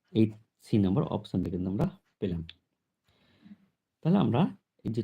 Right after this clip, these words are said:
ছটা যে এমসিকিউ ছিল, এই ছটা এমসিকিউ কিন্তু আমরা করলাম। এবার যে শূন্যস্থানগুলো আছে, সেই শূন্যস্থানগুলো আমরা করব, যে শূন্যস্থানের অঙ্কগুলো কি বলছে।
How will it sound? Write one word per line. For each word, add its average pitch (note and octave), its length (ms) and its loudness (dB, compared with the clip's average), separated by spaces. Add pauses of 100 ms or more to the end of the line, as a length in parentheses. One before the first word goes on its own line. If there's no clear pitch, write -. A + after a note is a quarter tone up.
ছটা D#3+ 320 0
যে C3 120 2
এমসিকিউ G#2 400 0
ছিল, B2 300 0 (100)
এই G2 200 -2
ছটা G2+ 240 -4
এমসিকিউ F#2 360 -6
কিন্তু F#2+ 200 -2
আমরা B2 280 0 (360)
করলাম। F2 340 2 (680)
এবার G3 220 2
যে E3 100 0
শূন্যস্থানগুলো G2 760 -2
আছে, F2+ 340 -2
সেই - 160 -10 (120)
শূন্যস্থানগুলো F2+ 760 -2
আমরা G2 200 2 (360)
করব, F2+ 280 2 (400)
যে G2 80 -2
শূন্যস্থানের B2 560 2 (140)
অঙ্কগুলো G2+ 360 0
কি D#3+ 200 0
বলছে। E2+ 360 -2